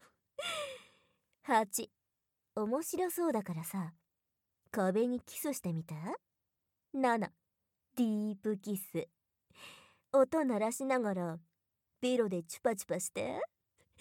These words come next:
六、<laughs>キモ。五、片手でケツ叩いて。四、そう。<laughs> もっともっと。<laughs>三、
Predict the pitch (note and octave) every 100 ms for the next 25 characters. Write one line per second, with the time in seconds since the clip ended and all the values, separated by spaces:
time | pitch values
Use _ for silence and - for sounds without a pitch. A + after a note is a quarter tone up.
0 | A#5 F5+ _ _ _ _ _ _ _ _
1 | _ - C4 B3+ B3+ - D5 _ _ _
2 | - G#5 - - - - D#4 - - -
3 | - F5+ - A4 F4 E4+ E4+ D#4+ E4+ D#4
4 | D#4 D#4 - _ _ _ _ _ _ _
5 | _ A3+ G#3+ A3+ - _ _ - - _
6 | _ - A#3+ - E4 E4 C4+ A#3+ G3+ F#3
7 | - C#4+ C4 F4+ F4+ A3+ F#3 C#4+ - _
8 | _ _ _ _ _ _ _ - B3+ B3+
9 | G#3+ - _ _ _ - - C#4+ A3 -
10 | _ _ - - - _ - C#4+ D4+ D4+
11 | - B3+ A#3+ B3+ B3+ - - - _ _
12 | - E5 A#4+ - E4+ E4 D#4+ - _ -
13 | F#5 - - - - B3+ C4